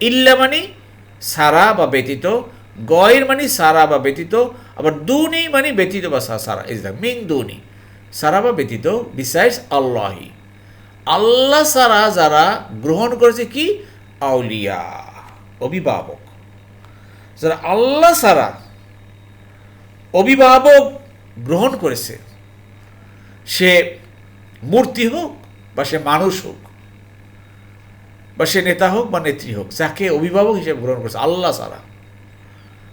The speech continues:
আল্লাহ বলছেন যে একটু উপ-, উপমা দিচ্ছেন, খেয়াল করেন ভালো করে। কি?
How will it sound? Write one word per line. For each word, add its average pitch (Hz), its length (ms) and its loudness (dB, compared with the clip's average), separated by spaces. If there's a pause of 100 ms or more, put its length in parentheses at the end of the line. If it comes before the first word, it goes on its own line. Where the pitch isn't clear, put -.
(140)
আল্লাহ 156 220 6
বলছেন 120 280 -4
যে 110 140 -6
একটু 107 200 -12
উপ-, 147 280 -8
উপমা 180 300 -4
দিচ্ছেন, - 360 -12 (160)
খেয়াল 123 260 -6
করেন 101 160 -14
ভালো 98 260 -12
করে। - 160 -16 (800)
কি? 302 320 -2